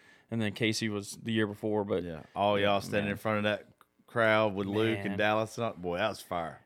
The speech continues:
Speaker 1: It is, man. It is. They make sure that the last night every year we get that picture, and, uh, I mean, it's, it's been, it's been phenomenal going out to meet all those people and do all that stuff. I mean, you really,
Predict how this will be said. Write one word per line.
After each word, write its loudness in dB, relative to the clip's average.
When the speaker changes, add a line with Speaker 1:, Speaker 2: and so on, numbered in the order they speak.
Speaker 1:
It 0
is, -2
man. 2
It 0
is. -4
They 0
make 2
sure -2
that -2
the -4
last 4
night 0
every 0
year -2
we -4
get -4
that -2
picture, -10
and, -4
uh, -2
I -6
mean, -2
it's, -6
it's -8
been, -2
it's 0
been 2
phenomenal 0
going 0
out -2
to -4
meet -2
all 4
those -2
people -4
and -8
do -2
all -2
that -4
stuff. 2
I -2
mean, -2
you -4
really, 0